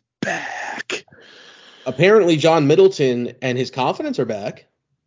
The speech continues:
Speaker 1: Apparently.
Speaker 2: Um, you know, uh, we, we had always asked, did, did he have the cojones to go and go ahead and go over the luxury tax? Well, he did.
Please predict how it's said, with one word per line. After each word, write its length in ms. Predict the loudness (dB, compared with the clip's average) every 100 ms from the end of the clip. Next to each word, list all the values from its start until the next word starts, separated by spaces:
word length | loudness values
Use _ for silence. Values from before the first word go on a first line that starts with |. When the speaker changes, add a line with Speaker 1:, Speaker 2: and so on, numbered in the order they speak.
| _ -20 -20 _ _ _ _
Speaker 1:
Apparently. 640 | 2 2 0 2 2 0 -4 _ _ -20 -20 -18 -8
Speaker 2:
Um, 520 | -4 -4 -6 -8 -12 _ _ _ _ _ _ _ _ _ _ _ _ -4
you 120 | -2
know, 320 | 0 -2 -2
uh, 100 | 0
we, 140 | 0
we 200 | 0 0
had 140 | 0 2
always 360 | 0 0 -4
asked, 420 | -8 -8 -10 -14 -12
did, 160 | -12
did 160 | -10 -10
he 140 | -4
have 160 | -4 -4
the 60 |
cojones 720 | -10 -12 -8 -6 -6 -6 -8 -8
to 140 | -10
go 280 | -6 -4 -4
and 260 | -6 -10
go 140 | -6 -4
ahead 140 | -4
and 60 | -6
go 120 | -6
over 160 | -4 -4
the 60 |
luxury 340 | -6 -6 -8 -4
tax? 340 | -2 -2 -4
Well, 80 | -4
he 140 | -4
did. 400 | -4 -4 -6 -12